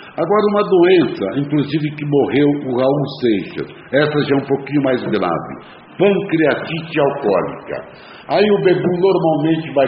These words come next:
com a mulher no médico, E o médico pergunta pro bebum: "O senhor bebe?" O médico saca que o, o, o, o lado do rosto vermelho pra chuchu,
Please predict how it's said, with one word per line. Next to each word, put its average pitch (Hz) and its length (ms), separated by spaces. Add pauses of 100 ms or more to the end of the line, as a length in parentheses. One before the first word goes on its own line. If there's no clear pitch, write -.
com 135 80
a 120 120
mulher 113 420 (640)
no 110 100
médico, 139 880 (140)
E 110 140
o 110 600
médico 117 480
pergunta 101 540
pro 101 180
bebum: 87 560
"O 110 60
senhor 120 320
bebe?" 139 640 (300)
O 98 200
médico 123 520
saca 139 640 (120)
que 101 180
o, 85 320 (240)
o, 107 80
o, 85 800
o 92 100
lado 104 300 (240)
do 107 80
rosto 101 460 (460)
vermelho 113 720
pra 110 100
chuchu, - 440